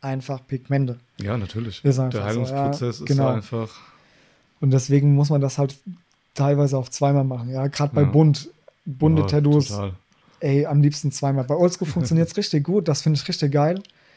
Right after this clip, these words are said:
Speaker 2: Es
Speaker 1: Ja.
Speaker 2: funktioniert oft richtig gut,
Speaker 1: Ja,
Speaker 2: ja.
Speaker 1: finde ich mega.
Speaker 2: Genau. Da hast du
Speaker 1: Ähm,
Speaker 2: natürlich aber
Speaker 1: ihr
Speaker 2: auch
Speaker 1: habt
Speaker 2: eine andere
Speaker 1: auch
Speaker 2: Methodik.
Speaker 1: Genau, eine andere Technik. Die
Speaker 2: Genau.
Speaker 1: können wir halt bei Realistik so nicht
Speaker 2: Kannst du
Speaker 1: anwenden,
Speaker 2: nicht
Speaker 1: ja,
Speaker 2: machen, da
Speaker 1: weil
Speaker 2: wäre die
Speaker 1: dann
Speaker 2: Haut auf Dauer für,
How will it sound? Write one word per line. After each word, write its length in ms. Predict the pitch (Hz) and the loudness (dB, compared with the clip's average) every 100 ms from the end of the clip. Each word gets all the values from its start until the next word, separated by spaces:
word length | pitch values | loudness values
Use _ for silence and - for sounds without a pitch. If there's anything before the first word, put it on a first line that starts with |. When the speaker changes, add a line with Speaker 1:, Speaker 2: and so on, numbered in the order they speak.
| _ - | _ -4
Speaker 2:
Es 140 | 135 | 2
Speaker 1:
Ja. 80 | 147 | 4
Speaker 2:
funktioniert 400 | 143 131 131 113 | 2 0 -4 -2
oft 240 | 139 - 127 | -4 -4 -6
richtig 240 | - 110 | -6 2
gut, 80 | 143 | 4
Speaker 1:
Ja, 160 | 147 113 | 6 4
Speaker 2:
ja. 60 | 120 - - | 0 -6 -20
Speaker 1:
finde 200 | - 147 139 | -2 2 2
ich 120 | - | 2
mega. 320 | 156 170 175 | 2 4 2
Speaker 2:
Genau. 340 | 131 110 113 95 - _ _ _ _ | 0 -2 -4 -6 -14 _ _ _ _
Da 180 | 151 147 | 4 6
hast 80 | 147 | 6
du 40 | |
Speaker 1:
Ähm, 40 | 147 | 4
Speaker 2:
natürlich 300 | 104 110 104 | 2 -2 0
aber 120 | 101 | 2
Speaker 1:
ihr 60 | |
Speaker 2:
auch 40 | 139 | 2
Speaker 1:
habt 100 | 113 | 4
Speaker 2:
eine 80 | 156 | 4
andere 140 | 104 | 4
Speaker 1:
auch 40 | 107 | 2
Speaker 2:
Methodik. 400 | 107 110 98 - | -2 -2 -2 2
Speaker 1:
Genau, 280 | 151 151 | 6 6
eine 140 | 143 139 | 4 2
andere 220 | 143 139 | 0 0
Technik. 360 | 160 160 165 135 | 0 0 0 0
Die 60 | |
Speaker 2:
Genau. 100 | 139 | 2
Speaker 1:
können 140 | 151 151 | 4 4
wir 100 | 151 | 4
halt 140 | 147 | 2
bei 140 | 147 | 2
Realistik 560 | 139 143 143 147 151 147 | 4 4 2 0 -2 -4
so 240 | - 147 | 0 4
nicht 180 | 147 139 | 6 4
Speaker 2:
Kannst 120 | 196 151 | 2 2
du 40 | |
Speaker 1:
anwenden, 220 | 151 139 | 4 2
Speaker 2:
nicht 120 | 98 | 0
Speaker 1:
ja, 60 | 131 | 0
Speaker 2:
machen, 220 | 131 139 | 0 0
da 60 | 95 | 0
Speaker 1:
weil 80 | 139 | 0
Speaker 2:
wäre 60 | 135 | 2
die 60 | |
Speaker 1:
dann 80 | 147 | 2
Speaker 2:
Haut 180 | 104 98 | 2 0
auf 180 | - - | -6 -4
Dauer 320 | 95 98 98 | -2 -2 -4
für, 220 | - 110 | -6 -10